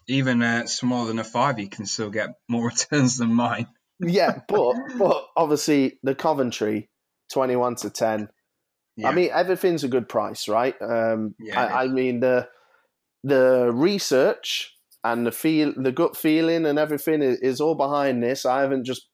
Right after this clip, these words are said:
Speaker 2: put it together to make sure it, you know, returns a lot of money. I, I genuinely think this, this is a really good bet, and, you know, I was very <laughs> surprised at the returns. Um,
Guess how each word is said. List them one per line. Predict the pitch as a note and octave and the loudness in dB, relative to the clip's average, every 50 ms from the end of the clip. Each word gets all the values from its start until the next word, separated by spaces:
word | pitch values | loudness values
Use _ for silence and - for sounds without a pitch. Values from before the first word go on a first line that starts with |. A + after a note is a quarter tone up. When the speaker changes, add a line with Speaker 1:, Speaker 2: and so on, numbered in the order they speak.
| _ _ _ _ - | _ _ _ _ -6
Speaker 2:
put | - D3+ C3+ | -2 0 0
it | B2+ - - | 0 0 -2
together | - A2+ A#2+ B2 A#2+ A#2 A2+ | -2 -2 0 0 0 -2 -2
to | - - A#2+ | -4 -4 -4
make | A#2 A#2 A2+ A2 | -2 -2 -4 -4
sure | - - A#2+ A#2 A2+ | -4 -2 0 0 0
it, | A2 G#2 - _ _ _ _ _ _ _ _ | 0 -2 -4 _ _ _ _ _ _ _ _
you | - A#2+ | -6 -4
know, | G#2+ G2+ | -2 -2
returns | G#2+ A2+ A2+ - - C3+ B2+ A#2+ A#2 G#2+ A2+ | -2 -2 -4 -4 -2 0 0 0 0 0 0
a | A2 | 0
lot | A#2+ B2+ A2 A2 | 2 2 2 0
of | A#2 A#2 | 0 -2
money. | B2+ C3 A2+ G#2+ A2 A#2 | -2 -2 -2 -2 -2 -2
I, | G#2+ G#2+ G#2+ A#2 | -4 -2 -2 -2
I | B2 | -2
genuinely | A#2+ - C#3+ C#3 C3+ B2+ B2 A#2+ A#2 A2+ A2+ | 0 0 0 0 0 0 -2 -2 -2 -2 -4
think | A2+ - C3 A#2+ A#2+ A#2 | -4 -4 -4 -4 -2 -2
this, | B2 A#2+ A2+ - - - _ _ _ _ _ _ - | -4 -4 -4 -6 -10 -14 _ _ _ _ _ _ -6
this | B2+ B2 - | -6 -4 -4
is | C3 G#2+ | -4 -4
a | A#2 A#2 | -2 0
really | A#2+ C#3+ C#3+ C3+ B2+ B2 | 2 2 2 2 2 0
good | A2+ B2 A#2 G#2+ | -2 -2 -4 -2
bet, | A#2 B2+ A#2+ A#2 A2+ - A#2 | 0 2 2 2 2 0 -2
and, | A2+ G#2+ G#2+ G#2+ G#2+ G#2 - _ _ _ _ | -6 -6 -6 -8 -10 -12 -14 _ _ _ _
you | - A#2 | -8 -8
know, | G#2+ G#2+ | -6 -6
I | A2 A2+ A2+ A#2+ | -4 -2 -2 -2
was | A2+ G#2 | -4 -6
very | G#2+ A2 A2 - C3+ C3+ B2+ D#3+ F#3 | -10 -10 -6 -4 -2 -2 -2 -2 -4
<laughs> | - - | -4 -4
surprised | B2+ - - - F3+ D3+ D3+ C#3 - - C#3+ | -6 -4 -2 0 0 2 0 0 0 0 -2
at | C3 - - | -2 -2 -4
the | A#2+ A#2 | -4 -4
returns. | A2+ A#2 G#2+ - - C3 C3 C#3+ E3 G#3 G#3+ - - - _ _ _ _ _ _ _ _ _ - | -2 -4 -4 -2 0 0 2 2 0 -2 -4 -6 -10 -12 _ _ _ _ _ _ _ _ _ -6
Um, | A2+ G#2+ G#2+ G#2+ G#2+ G#2+ G#2 | -4 -2 -2 -2 -2 -4 -8